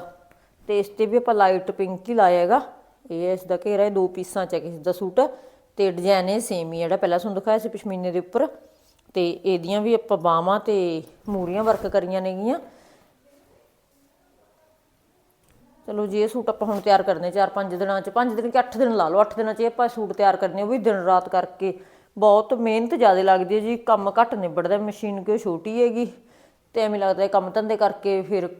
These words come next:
ਮਸ਼ੀਨ 'ਤੇ ਲੱਗਣਾ ਪੈਂਦਾ ਹੈਗਾ, ਫਿਰ ਸ਼ਾਮ ਨੂੰ ਫਿਰ ਕੰਮ ਧੰਦੇ ਸ਼ੁਰੂ ਹੋ ਜਾਂਦੇ ਨੇ। ਮਾਲ ਪਸ਼ੂ ਦਾ ਕੰਮ ਹੈ ਜੀ ਆਪਣਾ, ਤੇ ਇੰਨੇ ਕੁ ਸੂਟ ਆਪਾਂ ਅੱਠ ਕੁ ਦਿਨਾਂ 'ਚ ਤਿਆਰ ਕਰਨੇ ਆ। ਅੱਜ ਇਹ ਸੂਟ ਪਹੁੰਚਾਉਣੇ ਨੇਗੇ, ਨਾਲ ਤਾਂ ਆਪਾਂ ਜਾਵਾਂਗੇ, ਨਾਲ ਤਾਂ ਸੂਟ ਪਹੁੰਚਾ ਦਾਂਗੇ, ਕੁਛ ਤਾਂ ਇਹ ਅੱਡ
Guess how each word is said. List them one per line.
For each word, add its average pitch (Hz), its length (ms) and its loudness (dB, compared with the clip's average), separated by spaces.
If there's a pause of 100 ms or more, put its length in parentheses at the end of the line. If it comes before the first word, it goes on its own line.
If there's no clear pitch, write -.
(120)
ਮਸ਼ੀਨ 196 500 -8
'ਤੇ 190 200 -2
ਲੱਗਣਾ 185 320 -4
ਪੈਂਦਾ 175 280 -2
ਹੈਗਾ, 180 160 0
ਫਿਰ 180 200 -4
ਸ਼ਾਮ 180 300 -4
ਨੂੰ 185 100 -6
ਫਿਰ 175 220 -6
ਕੰਮ 175 240 -4
ਧੰਦੇ 208 240 -4
ਸ਼ੁਰੂ 208 220 -6
ਹੋ 226 140 0
ਜਾਂਦੇ 196 160 -4
ਨੇ। 196 80 -6
ਮਾਲ 185 220 0
ਪਸ਼ੂ 185 280 -8
ਦਾ 185 100 0
ਕੰਮ 180 260 -6
ਹੈ 185 80 -2
ਜੀ 180 100 -6
ਆਪਣਾ, 190 320 -4 (680)
ਤੇ 202 140 0
ਇੰਨੇ 196 260 -2
ਕੁ 196 80 -12
ਸੂਟ 208 180 -6
ਆਪਾਂ 190 180 2
ਅੱਠ 185 180 -6
ਕੁ 208 60 -8
ਦਿਨਾਂ 185 160 -4
'ਚ 180 80 -12
ਤਿਆਰ 180 260 0
ਕਰਨੇ 180 340 -2
ਆ। 208 60 2
ਅੱਜ 175 180 -6
ਇਹ 196 120 0
ਸੂਟ 214 200 -6
ਪਹੁੰਚਾਉਣੇ 196 500 -4
ਨੇਗੇ, 208 260 -2
ਨਾਲ 202 180 -2
ਤਾਂ 185 100 -4
ਆਪਾਂ 180 140 -4
ਜਾਵਾਂਗੇ, 175 400 -4
ਨਾਲ 196 100 -4
ਤਾਂ 180 80 -8
ਸੂਟ 180 200 -12
ਪਹੁੰਚਾ 240 260 0
ਦਾਂਗੇ, 269 160 -4
ਕੁਛ 247 120 -6
ਤਾਂ 226 160 -2
ਇਹ 226 100 4
ਅੱਡ 175 180 0